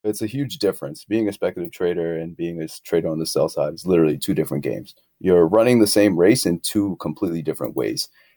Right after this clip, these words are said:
And when I'm on the speculative side, on the buy side,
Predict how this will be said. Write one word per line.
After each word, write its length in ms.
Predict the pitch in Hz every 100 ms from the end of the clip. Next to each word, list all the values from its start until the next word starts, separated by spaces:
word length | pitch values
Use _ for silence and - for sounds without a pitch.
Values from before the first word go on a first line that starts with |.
| _ -
And 380 | 92 92 90 80 -
when 180 | 113
I'm 220 | 127 175 -
on 260 | 127 120
the 180 | 107 101
speculative 440 | - 98 101 107 104
side, 300 | 104 113 - _ -
on 160 | 85
the 80 | 90
buy 180 | 85 85
side, 320 | - 87 87